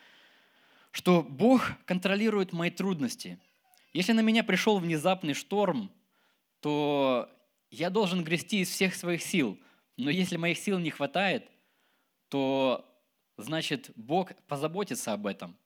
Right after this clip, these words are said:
Он даёт возможность нам довериться Ему, довериться в тех ситуациях, где мы не можем контролировать. Потому что если я вижу руку Божию только там, где я сам справляюсь,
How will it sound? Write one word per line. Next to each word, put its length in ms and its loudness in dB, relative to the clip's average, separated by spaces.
Он 160 -2
даёт 240 2
возможность 600 -2
нам 320 -4
довериться 600 -2
Ему, 520 -2
довериться 880 0
в 100 -16
тех 200 0
ситуациях, 720 -2
где 200 -2
мы 120 -4
не 100 -4
можем 260 -4
контролировать. 680 -4
Потому 240 0
что 140 2
если 600 2
я 180 2
вижу 440 4
руку 240 2
Божию 340 0
только 280 0
там, 260 2
где 180 0
я 140 2
сам 240 -2
справляюсь, 640 2